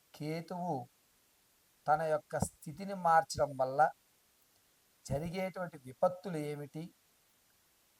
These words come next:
ఈ మే నుంచి జూన్ వరకు కూడా వాతావరణంలో ఎటువంటి మార్పులు జరుగుతాయి అనేటువంటి విషయాన్ని ఇప్పుడు మనం కూలంకషంగా, చక్కగా,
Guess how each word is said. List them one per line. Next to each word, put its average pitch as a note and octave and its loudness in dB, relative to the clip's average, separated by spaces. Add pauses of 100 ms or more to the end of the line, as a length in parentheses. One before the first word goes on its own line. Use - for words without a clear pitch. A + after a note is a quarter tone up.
(140)
ఈ D#3+ -6 (240)
మే E3 -6 (200)
నుంచి F3+ -12 (600)
జూన్ G3 -6 (100)
వరకు E3 0 (180)
కూడా D3+ 8 (1700)
వాతావరణంలో F3 8 (160)
ఎటువంటి E3+ -8 (200)
మార్పులు E3+ 4
జరుగుతాయి D3+ 2
అనేటువంటి C3+ -12
విషయాన్ని C#3+ -2 (680)
ఇప్పుడు D#3+ -8
మనం D3+ 0 (500)
కూలంకషంగా, D3+ 2 (760)
చక్కగా, C#3 2